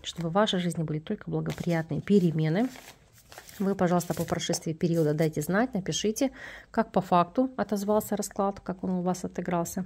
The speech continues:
Буду вам признательна за энергообмен. Для тех, для кого актуальны индивидуальные консультации или обучение на картах Таро, ссылки на мои контакты есть под любым из моих видео. Я вас благодарю за просмотр.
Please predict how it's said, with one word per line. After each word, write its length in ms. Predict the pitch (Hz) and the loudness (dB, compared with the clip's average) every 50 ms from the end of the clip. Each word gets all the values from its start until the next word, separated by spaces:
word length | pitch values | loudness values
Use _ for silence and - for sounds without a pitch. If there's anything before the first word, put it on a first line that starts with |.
| - - - | -8 -10 -6
Буду 240 | 180 202 240 254 269 | 0 0 2 2 2
вам 220 | 262 262 254 247 | 2 2 2 2
признательна 720 | 247 - - 180 160 160 160 165 180 175 - 214 208 185 170 | 0 2 2 2 2 2 0 -2 -2 -4 -4 -4 -2 -2 -2
за 200 | 156 160 156 151 | 0 0 0 0
энергообмен. 580 | 151 151 151 - 156 165 156 151 - 127 - - - - - - - - - - - - - - - - | 0 -2 -4 -2 -2 -2 -2 -2 -2 -6 -6 -8 -12 -20 -20 -20 -18 -16 -14 -14 -12 -12 -12 -10 -2 2
Для 100 | 220 208 | 2 4
тех, 200 | 214 269 233 190 | 4 4 4 4
для 100 | 180 190 | 0 -2
кого 180 | 190 202 190 196 | -2 0 0 0
актуальны 440 | 185 190 - 196 185 170 160 160 156 | -2 -2 -2 0 0 0 0 0 -2
индивидуальные 600 | 160 165 175 160 160 170 190 226 277 285 294 269 | -2 -2 -4 -4 -2 0 2 2 2 2 0 0
консультации 760 | - 254 247 - 247 226 240 226 226 - - 214 202 185 190 - | 0 0 0 0 0 0 2 0 0 0 -2 -2 -2 -4 -6 -4
или 180 | - 226 220 208 | 0 2 2 2
обучение 480 | 175 160 165 160 - - 170 160 151 156 | 2 0 -4 -6 -4 -4 -2 -2 -2 -2
на 60 | 156 | -4
картах 340 | - - 156 156 156 147 - | -4 -6 -6 -6 -8 -8 -4
Таро, 320 | - 175 196 214 247 269 262 - - - - - - _ | -4 -2 0 0 0 -2 -4 -12 -18 -20 -20 -20 -20 _
ссылки 340 | - - - 185 185 185 - | -8 -2 0 0 0 0 -4
на 60 | 175 | -2
мои 200 | 160 156 151 151 | 0 0 0 -2
контакты 520 | 151 - 175 170 - 233 254 262 262 - 196 | -2 -4 -6 -2 0 0 0 0 -2 -6 -4
есть 300 | 170 175 190 190 190 - | -2 -2 -2 -2 -4 -6
под 160 | - 175 156 | -4 -2 -2
любым 300 | 156 156 156 190 208 226 | 0 -2 0 0 -2 -4
из 180 | 214 202 180 - | -4 -6 -6 -4
моих 280 | 160 156 151 - - | -4 -4 -4 -4 -6
видео. 280 | - - 180 196 180 - - - - - - | -8 -8 -6 -6 -8 -8 -10 -16 -14 -4 0
Я 120 | 185 180 | 2 2
вас 140 | 175 160 160 | 2 2 0
благодарю 380 | 156 170 165 160 151 156 165 | -2 -4 -4 -4 -4 -4 -4
за 120 | 156 160 156 | -4 -4 -6
просмотр. 600 | - 170 160 - - 196 214 254 254 285 302 | -6 -6 -8 -6 -4 -4 -4 -2 -4 -4 -8